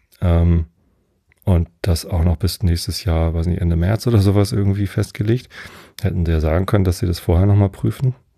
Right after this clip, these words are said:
Also es war ja auch irgendwie klar, dass es im Sommer vielleicht eine Ruhephase gibt von der Pandemie und dass es im Herbst wieder losgehen könnte. Das hat, haben die Experten von Anfang an gesagt.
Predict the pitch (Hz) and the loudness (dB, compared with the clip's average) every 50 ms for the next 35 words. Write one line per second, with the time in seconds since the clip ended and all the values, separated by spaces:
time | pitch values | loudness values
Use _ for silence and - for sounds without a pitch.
0 | - - 127 101 90 87 - - - 92 85 85 85 - 85 85 - - - 90 | -14 -10 -8 -8 -8 -8 -12 -10 -6 -4 -2 -2 -2 -2 -4 -4 -4 -4 -4 -4
1 | 87 90 - - - 90 92 98 98 95 90 92 101 95 85 82 - - - - | -4 -6 -6 -4 -2 -2 -2 -2 -2 -4 -4 -2 -2 -2 -2 -2 -4 -10 -20 -20
2 | - - - _ - 90 87 85 90 95 87 - - 90 82 82 82 82 - - | -20 -20 -20 _ 0 2 4 4 4 4 2 2 0 0 2 2 2 0 0 0
3 | 85 82 82 80 80 80 87 87 92 101 107 110 110 - - - - _ - - | 0 2 2 2 2 2 2 4 4 4 4 2 0 -4 -14 -20 -20 _ -8 -2
4 | - 98 104 113 104 104 101 92 - 120 - - - - 117 101 98 95 92 - | 0 2 2 2 0 0 -2 -2 -2 -8 -8 -8 -8 -2 0 2 2 0 0 -2
5 | 107 101 101 98 98 101 104 107 101 98 92 85 87 92 87 80 90 92 92 - | 0 2 2 4 4 4 2 2 0 0 -2 -4 -4 -4 -2 0 0 0 -2 -2
6 | - 90 87 85 82 87 95 - - 107 101 95 101 - - 101 104 104 123 104 | -2 0 0 2 0 0 -2 0 0 2 2 2 2 2 2 0 0 0 -2 -4
7 | 101 - - 95 87 - - - - - - - - - _ _ - 92 87 85 | -6 -4 -4 -4 -4 -4 -8 -18 -20 -20 -20 -20 -20 -20 _ _ -2 0 0 -2
8 | - - - 95 92 - - - - 101 101 95 - - 98 95 85 95 110 113 | -4 -2 -2 -2 -2 -2 -2 -4 -2 0 0 0 0 0 0 0 2 2 2 2
9 | 113 120 120 120 - - | 4 2 2 2 -2 -10